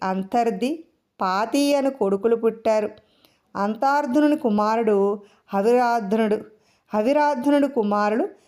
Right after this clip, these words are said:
ప్రాచీన్ బహర్వి, శుక్రుడు, గయుడు, కృష్ణుడు, వ్రజుడు, అజినుడు అనే ఆరుగురు పుత్రులు కలిగారు. ప్రాచీన భర్వి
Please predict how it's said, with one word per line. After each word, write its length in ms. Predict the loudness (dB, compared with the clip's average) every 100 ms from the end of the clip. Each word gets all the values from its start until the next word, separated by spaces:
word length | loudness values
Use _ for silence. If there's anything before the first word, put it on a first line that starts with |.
| _ -6
ప్రాచీన్ 540 | -2 -2 -4 -2 0 0
బహర్వి, 560 | 0 0 0 -4 -4 -14 _ _ -4
శుక్రుడు, 600 | -4 -2 0 0 0 -4 -14 _ -6 -2
గయుడు, 440 | 0 2 0 -2 -8 _ _ _ -2
కృష్ణుడు, 680 | -2 -2 0 2 2 0 -8 _ _ _ -2
వ్రజుడు, 600 | 0 2 2 2 0 -2 -10 -10 -4
అజినుడు 540 | -2 0 2 4 4
అనే 560 | 2 2 2 0 -2 -2
ఆరుగురు 440 | 0 2 2 0
పుత్రులు 460 | 0 -2 0 0 0
కలిగారు. 600 | 0 0 0 0 0 -2 -10 -20 _ _ _ _ _
ప్రాచీన 640 | -2 0 -2 0 2 2 2
భర్వి 720 | 2 2 2 0 0 -2